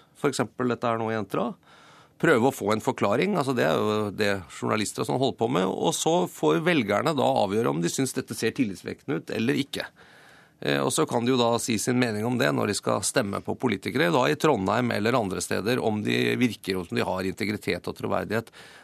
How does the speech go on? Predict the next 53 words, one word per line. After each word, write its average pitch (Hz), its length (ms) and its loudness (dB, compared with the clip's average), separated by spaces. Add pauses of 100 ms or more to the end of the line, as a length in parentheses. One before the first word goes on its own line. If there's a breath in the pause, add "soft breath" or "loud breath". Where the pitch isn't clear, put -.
Og 123 140 -2
det 123 180 4
må 147 80 2
skilles 113 400 0
litt 107 240 -4
fra 120 220 0 (100)
jussen, 110 340 0
for 127 140 0
at, 113 140 -2
eh, 127 180 2
politikere, 123 720 0
de, 120 240 2 (560 loud breath)
eh, - 320 -10
de, 101 220 -6
de 113 160 -2
svarer 110 320 2
liksom 107 160 -2
ikke 120 160 -4
bare 113 180 2
må-, 104 160 0 (100)
bare 107 220 4
for 123 160 2
lover 110 240 4
og 127 80 4
regler, 117 240 4
de 120 120 2
svarer, 104 420 0
de, 113 240 -2
de 104 100 0
er 123 80 2
avhengig 98 380 2
av 117 100 -4
tillit 110 380 -2
i 92 80 -4
befolkningen, 117 640 -2
og 117 100 -6
da 110 100 2
kan 131 140 -2
de 131 80 0
godt 120 220 -2
miste 139 340 2
den 127 160 2
tilliten 98 480 -2
uten 98 220 -2
at - 80 -4
de 120 80 2
har - 20 0
brutt 110 240 -4
noen 135 140 2
lover, 127 220 4
hvis 117 200 -6
du 123 80 -4
skjønner. 92 300 -2